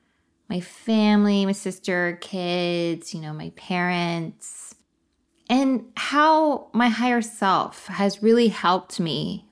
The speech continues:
over these years to create the boundaries that I've really needed with my family. You know, it was really hard for me.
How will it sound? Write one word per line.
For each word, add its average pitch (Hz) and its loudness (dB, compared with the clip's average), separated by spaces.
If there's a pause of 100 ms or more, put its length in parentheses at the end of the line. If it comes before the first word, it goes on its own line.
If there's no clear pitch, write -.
over 196 4
these 175 0
years 160 -4 (280)
to 208 2
create 277 2
the 247 0
boundaries 208 0 (480)
that 196 2
I've 190 2
really 208 4
needed 190 0
with 165 -6
my 143 -8
family. - -12 (840)
You 233 4
know, 233 4
it 240 6
was 254 4
really 208 6
hard 175 0
for 165 -6
me. 160 -8